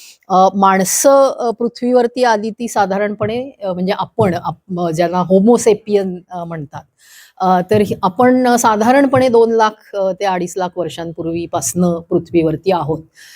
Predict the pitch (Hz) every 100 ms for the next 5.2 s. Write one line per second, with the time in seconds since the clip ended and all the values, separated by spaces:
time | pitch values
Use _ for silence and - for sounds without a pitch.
0 | - _ 185 190 196 175 214 302 311 285
1 | 269 285 285 294 294 - 196 180 262 269
2 | 247 - 233 214 220 220 214 202 - 180
3 | 202 185 190 190 185 185 185 _ 185 175
4 | - 196 180 165 175 175 156 147 156 160
5 | 139